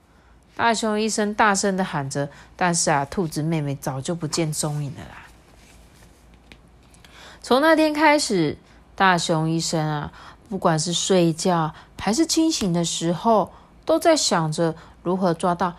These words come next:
兔子妹妹帮他治疗蛀牙的事。大熊医生试了很多很多的方法啊，像是先发制人、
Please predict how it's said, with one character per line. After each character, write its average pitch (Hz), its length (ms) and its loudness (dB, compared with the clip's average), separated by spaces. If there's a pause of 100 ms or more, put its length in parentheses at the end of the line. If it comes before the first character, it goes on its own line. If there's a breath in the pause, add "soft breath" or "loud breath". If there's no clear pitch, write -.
(180 loud breath)
兔 202 200 -2
子 170 140 -6
妹 170 180 -2
妹 156 180 -4
帮 170 240 -4
他 165 220 -6
治 165 260 -4
疗 147 240 -4
蛀 156 300 -6
牙 143 220 -6
的 165 80 -8
事。 - 440 -4 (880 soft breath)
大 196 160 4
熊 180 260 -2
医 175 60 -2
生 175 180 -2
试 180 240 0
了 175 60 2
很 151 320 -4
多 190 160 0
很 190 160 -2
多 160 120 -2
的 156 100 -4
方 156 340 -6
法 160 160 -8
啊， 98 400 -10 (400 loud breath)
像 180 380 -2
是 170 340 -4
先 196 260 2
发 185 200 4
制 175 220 -2
人、 - 200 -4